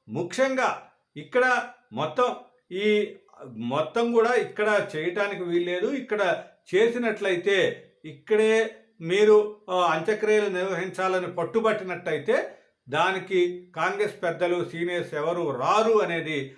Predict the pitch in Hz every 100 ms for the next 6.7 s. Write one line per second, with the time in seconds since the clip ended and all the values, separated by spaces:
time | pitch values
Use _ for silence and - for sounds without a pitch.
0 | _ 139 165 170 185 180 165 - - _
1 | - 147 139 139 160 156 - - 156 180
2 | 185 - 156 156 151 151 147 131 143 160
3 | 180 175 - 143 175 240 285 - _ -
4 | 165 160 - 170 190 202 185 160 143 175
5 | 143 160 143 143 135 120 151 156 - -
6 | - 135 120 104 95 85 -